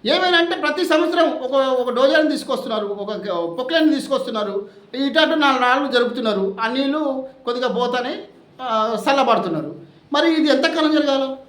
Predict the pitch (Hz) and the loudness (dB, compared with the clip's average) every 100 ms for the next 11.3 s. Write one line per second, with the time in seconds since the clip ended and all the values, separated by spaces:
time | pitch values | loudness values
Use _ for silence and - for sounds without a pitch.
0 | - _ _ 185 240 262 294 - 269 - | -20 _ _ -6 -2 0 0 0 -2 -2
1 | 302 269 247 233 349 - - - - 196 | -2 2 2 2 0 -4 -14 -16 -6 -4
2 | 190 214 277 302 240 202 294 - - - | 0 2 4 4 2 2 -4 -8 -18 -20
3 | _ _ _ _ _ - - - - - | _ _ _ _ _ -20 -20 -20 -20 -20
4 | - - _ _ _ _ - - _ _ | -20 -20 _ _ _ _ -20 -20 _ _
5 | _ _ - 262 214 247 339 339 311 311 | _ _ -4 -2 2 2 2 0 -2 -2
6 | 311 302 240 294 320 311 285 - 269 247 | 0 2 2 0 2 2 0 -2 -6 -4
7 | 330 320 240 285 302 226 220 185 269 240 | -2 -2 0 -2 -2 -4 -6 -6 -6 -4
8 | 320 320 320 285 254 - 226 214 240 285 | 0 2 4 2 0 0 -2 -2 -2 -6
9 | 269 - - _ 240 294 330 311 311 - | -10 -16 -20 _ -2 0 2 2 2 0
10 | 240 302 302 262 262 247 320 - - - | -4 -6 -6 -2 -2 -2 -4 -6 -14 -20
11 | - 220 233 | -8 0 2